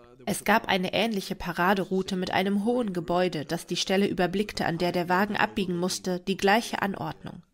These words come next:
Eine Vermieterin sagte, dass sich in einer Wohnung in der Nähe vier Kubaner mit Gewehren aufhielten und zwei von ihnen wurden festgenommen. Die beiden anderen verschwinden. Sie lassen sie gehen, sie verschwinden. Es ist dumm.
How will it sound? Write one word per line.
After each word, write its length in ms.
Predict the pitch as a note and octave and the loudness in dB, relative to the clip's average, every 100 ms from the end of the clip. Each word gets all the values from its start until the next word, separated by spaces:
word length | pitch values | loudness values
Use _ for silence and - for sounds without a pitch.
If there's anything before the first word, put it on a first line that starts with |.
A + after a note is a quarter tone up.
| _ | _
Eine 180 | - E3 | -2 -2
Vermieterin 600 | D#3+ E3+ G#3 A3 F#3+ F3 | 0 0 0 0 -2 0
sagte, 360 | E3+ E3+ F3 G3 | 4 2 2 -4
dass 200 | F3 F#3+ | -2 -2
sich 160 | G#3+ G#3+ | -2 -2
in 100 | G3 | 0
einer 320 | G3 G3+ F#3 | 2 0 0
Wohnung 280 | A3 A#3+ - | -2 0 -2
in 120 | D#3+ | -2
der 140 | D#3+ | -4
Nähe 320 | D#3+ F#3+ G3 | -2 -2 -2
vier 280 | G3 - A#3 | -4 0 0
Kubaner 520 | A#3 G3+ F#3+ G3+ G3+ | 0 -2 0 0 0
mit 180 | E3+ - | -2 -4
Gewehren 420 | F3 D#3 F#3+ F#3+ | -4 0 0 0
aufhielten 680 | D#3+ E3 D#3+ - E3+ F3+ F#3 - B2+ - | -4 -4 -6 -4 -4 -2 -8 -8 -20 -4
und 220 | G3 F#3 | -4 -4
zwei 280 | - A3 B3+ | 0 0 0
von 220 | B3+ A#3 | -2 -6
ihnen 320 | F3 F3+ E3+ | -4 -6 -4
wurden 260 | F3+ F3+ G3+ | -4 -4 -4
festgenommen. 720 | G3+ - - E3+ D#3+ D3+ - - - | -4 -6 -8 -6 -6 -8 -12 -16 0
Die 80 | G3 | 4
beiden 280 | F3+ E3 E3 | 6 4 4
anderen 500 | E3+ F3+ F3 F#3 F#3 | 2 2 -2 -4 -6
verschwinden. 720 | G#3 G3 - E3 - - - - - | 0 0 0 -4 -6 -12 -14 -14 -4
Sie 160 | A#3 | 2
lassen 320 | A3+ A3+ A#3 | 2 2 -2
sie 100 | G#3 | -4
gehen, 340 | G#3+ A3+ E3+ C#3 | -2 -2 -2 -2
sie 120 | E3+ | -6
verschwinden. 720 | F3 F3+ - G3 D#3+ - F#3 - | -4 -2 2 2 0 -10 -16 -12
Es 180 | - F#3 | -6 -4
ist 220 | F#3 - | -4 0
dumm. 180 | G#3 E3 | 0 0